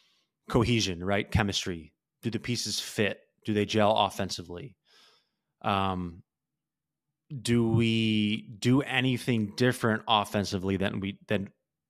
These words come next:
what we did last year? You know, we went stretches and lulls of having a tough time scoring. And then the biggest X factor for me is Terrence Shannon Junior, right? So I thought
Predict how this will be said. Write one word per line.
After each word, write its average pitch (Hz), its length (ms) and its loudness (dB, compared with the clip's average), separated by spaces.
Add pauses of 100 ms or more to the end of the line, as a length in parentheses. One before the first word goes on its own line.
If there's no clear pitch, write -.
(260)
what 113 280 -4
we 113 140 -4
did 104 160 -2
last 92 420 -6
year? 87 100 -12
You 87 120 -12
know, 92 80 -6
we 92 80 -6
went 95 200 -8
stretches 104 460 -4
and 98 100 -4
lulls 95 480 0
of 87 120 -8 (400)
having 101 240 -8
a 92 40 -8
tough - 260 -8
time 92 260 -8
scoring. 98 380 -6
And 95 40 -6
then 107 120 -4
the 113 60 -4
biggest 135 460 -2 (460)
X 131 200 0
factor 120 320 -4
for 107 140 -6
me 107 220 0
is 101 80 -4
Terrence 95 300 -8
Shannon 87 280 -10
Junior, 85 340 -12
right? 90 280 -10 (380)
So 110 180 0
I 110 100 4
thought 107 380 4